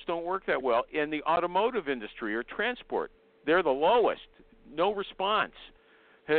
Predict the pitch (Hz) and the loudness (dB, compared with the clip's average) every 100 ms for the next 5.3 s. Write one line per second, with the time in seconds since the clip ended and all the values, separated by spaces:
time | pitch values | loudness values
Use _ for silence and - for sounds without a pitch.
0 | 143 135 101 - - 139 127 135 131 190 | 2 0 -2 -8 -8 -8 -4 -2 0 0
1 | 233 - 226 214 156 - 240 262 - 226 | -2 0 2 4 0 0 -2 0 0 2
2 | 185 214 247 190 160 175 226 208 185 170 | 2 2 2 0 2 4 4 2 0 -2
3 | 190 190 - 247 202 190 220 233 - 165 | -2 -4 -8 -8 -10 -8 -6 -6 -8 -10
4 | 180 190 196 208 - 156 156 - 175 190 | -8 -2 0 0 -4 -4 -4 2 4 4
5 | - 101 - | 2 -2 -4